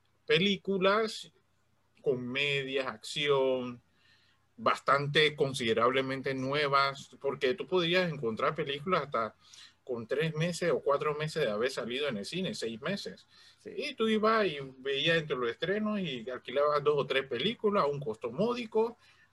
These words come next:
Speaker 1: y te lo llevabas a tu casa, veías tu película y todo era a préstamo con la opción de que tú podías comprarlo. ¿Ok? Muy importante eso. Pero, eh, el tema es la variedad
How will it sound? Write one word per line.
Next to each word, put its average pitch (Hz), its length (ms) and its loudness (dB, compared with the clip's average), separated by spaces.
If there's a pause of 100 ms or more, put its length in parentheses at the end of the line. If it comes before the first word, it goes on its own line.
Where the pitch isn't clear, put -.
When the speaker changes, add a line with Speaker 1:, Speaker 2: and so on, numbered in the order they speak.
Speaker 1:
y 208 160 0
te 202 140 6
lo 165 120 4
llevabas 127 440 0
a 127 40 -4
tu 151 120 -8
casa, 226 300 0
veías 131 280 0
tu 120 100 -6
película 208 720 -2 (140)
y 160 220 -2
todo 165 180 4
era 160 220 4
a 127 80 -6
préstamo 143 520 0 (600)
con 226 200 8
la 233 100 4
opción 170 380 0
de 156 140 2
que 143 120 0
tú 143 120 -6
podías 123 400 4
comprarlo. 107 640 0 (920)
¿Ok? 98 180 -14 (1160)
Muy 139 120 -2
importante 110 680 0
eso. - 180 -14 (880)
Pero, 202 560 6
eh, 151 380 2
el 160 220 2
tema 214 420 6
es 180 420 2
la 131 220 6
variedad 127 600 4